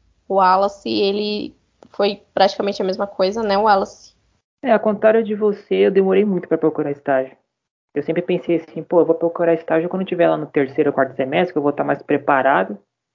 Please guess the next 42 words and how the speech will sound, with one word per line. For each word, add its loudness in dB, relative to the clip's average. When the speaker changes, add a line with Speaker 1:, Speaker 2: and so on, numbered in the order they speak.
Speaker 2:
Isso -4
me -4
prejudicou 0
bastante, 0
porque -2
depois 0
veio 6
a 2
pandemia, 0
eu 2
já 2
lá 0
não -6
tinha -4
muito -8
bom 0
currículo 0
na 0
época, 2
eu 4
achava -2
que, -4
porque 4
quando 4
você 4
começa -2
a -4
procurar -4
estágio, -4
você -6
vê -4
que -6
as 0
vagas -2
exigem -2
certas -4
coisas -4
que -20
você -4
não -2
imagina, 0
né? -10